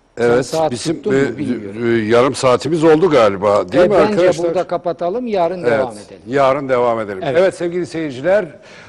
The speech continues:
Speaker 1: bu akşam, e, bu kadarlıkla yetinelim. Yarın akşam Yaşar Nuri Öztürk'le aynen kaldığımız yerden irdelemelere, İslam'ı iyi anlamaya, yorumunu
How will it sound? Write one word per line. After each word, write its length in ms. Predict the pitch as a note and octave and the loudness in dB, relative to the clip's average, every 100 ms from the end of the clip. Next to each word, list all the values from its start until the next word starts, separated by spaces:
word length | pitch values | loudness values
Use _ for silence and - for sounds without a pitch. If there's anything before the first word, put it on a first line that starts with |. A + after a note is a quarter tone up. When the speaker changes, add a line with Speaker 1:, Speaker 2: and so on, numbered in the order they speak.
| - C3+ | -20 -2
Speaker 1:
bu 200 | D#3+ A3+ | 4 6
akşam, 680 | F3+ E3 - F3 A3 A#3 F#3 | 4 2 -2 -2 0 -2 -2
e, 300 | F#3 F3+ F3 | 0 0 -2
bu 80 | A3 | -4
kadarlıkla 560 | - D3+ C#3+ C3+ - C3+ | -2 2 2 0 -4 -6
yetinelim. 680 | C3 D#3 F#3 F#3+ F3+ G3+ | -4 -4 0 0 0 -2
Yarın 240 | E3+ D#3 C#3+ | 0 0 0
akşam 580 | C3 - E3 F#3+ E3 B2 | -4 -6 -6 -6 -8 -10
Yaşar 400 | A#2+ - B2+ B2 | -10 -6 -8 -6
Nuri 220 | B2 A#2 | -6 -6
Öztürk'le 680 | G#2+ - G#2 E2 B2 D3+ - | -8 -12 -18 -10 -6 -6 -6
aynen 380 | A#2 B2+ A2 C3 - | -8 -8 -6 -10 -8
kaldığımız 640 | A#2 A#2 A2 A#2 G#2 F2+ | -4 -2 -4 -12 -14 -12
yerden 580 | G#2+ G#2 F#2+ C3+ F#3 F3+ _ _ | -8 -8 -6 -6 -6 -10 _ _
irdelemelere, 1000 | C3+ C3 B2+ A#2+ A2 A2 G#2+ A2 F3 F#3 - _ _ _ | -10 -8 -6 -8 -8 -10 -10 -8 -8 -8 -12 _ _ _
İslam'ı 440 | - - B2+ A#2+ A2+ | -18 -6 -6 -6 -8
iyi 200 | A2+ B2 | -8 -6
anlamaya, 540 | C3 D3+ D3+ D#3 E3+ | -8 -10 -10 -10 -10
yorumunu 920 | D#3 A2+ A#2+ B2 C3 C#3+ D3+ G#3 E3 | -12 -10 -8 -6 -6 -4 -2 0 -2